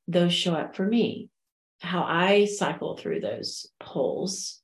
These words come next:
as a feminine being, and just honoring that it's taught me how to be in balance, how to honor my emotions and be in it, but not merge so deeply that I'm tossed around, right? So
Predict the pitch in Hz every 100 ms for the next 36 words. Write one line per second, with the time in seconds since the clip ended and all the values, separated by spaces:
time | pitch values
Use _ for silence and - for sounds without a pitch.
0 | - 175 160 - 160 160 151 151 147 160
1 | 190 214 208 _ _ _ - 190 190 190
2 | - 190 220 214 175 180 - - - 185
3 | - - 196 190 196 185 170 175 170 170
4 | 165 175 233 - - - 180 160 - -
5 | - _ _ _ - 214 220 208 180 180
6 | - - 175 180 180 170 175 190 226 214
7 | - - 180 170 165 - - 180 170 175
8 | 175 175 170 - - 190 185 196 196 175
9 | 170 170 151 160 - - 175 - 151 170
10 | 170 143 - 165 170 - - 156 175